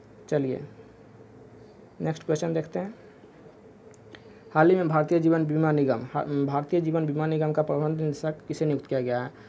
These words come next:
तो भारतीय जीवन बीमा निगम का, अ, जो प्रबंध निदेशक सिद्धांत मोहंती को नियुक्त किया गया है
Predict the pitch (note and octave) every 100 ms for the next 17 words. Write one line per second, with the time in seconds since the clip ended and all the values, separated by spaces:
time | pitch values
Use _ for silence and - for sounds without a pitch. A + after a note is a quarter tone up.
0 | - - C#3+ D3+ D3 F3 E3+ E3 D#3 D#3
1 | D#3 D#3 D3+ D3+ D3+ - D3 C#3+ C#3 C#3
2 | D3 D3 D3 C#3+ D#3+ E3 D3 C#3 C#3+ D#3
3 | D#3+ - C#3 D3 E3+ D3+ C#3 C#3 D#3+ F3
4 | D#3+ E3 D#3+ F3 E3 E3 F3+